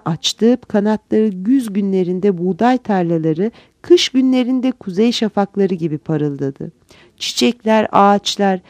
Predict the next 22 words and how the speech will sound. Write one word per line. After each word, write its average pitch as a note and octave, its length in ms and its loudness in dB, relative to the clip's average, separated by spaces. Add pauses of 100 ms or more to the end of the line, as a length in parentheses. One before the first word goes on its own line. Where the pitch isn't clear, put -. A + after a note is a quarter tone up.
(220)
"Güle D4 300 8
güle, G3+ 360 2
güle D4 340 6
güle." G#3+ 340 4
dediler. D#3+ 580 -4 (340)
Leylekler, A#3 680 2
pelikanlar, F#3+ 840 0 (200)
sırayla E4 500 6
uçuşan B3+ 520 -2
kurdelalar A3 720 -2
gibi G#3+ 320 -6
uçtu, - 560 -8 (240)
bahçenin D4 520 4
sınırlarına C4 760 0
kadar B3 380 2
uğurladı F#3+ 640 0
onu. C3+ 300 -4 (600)
"Şimdi F#4 380 2
danslarımıza C#4+ 760 2
başlayalım." D#3+ 680 0
dedi C#3+ 200 -4
peri. D3 380 -4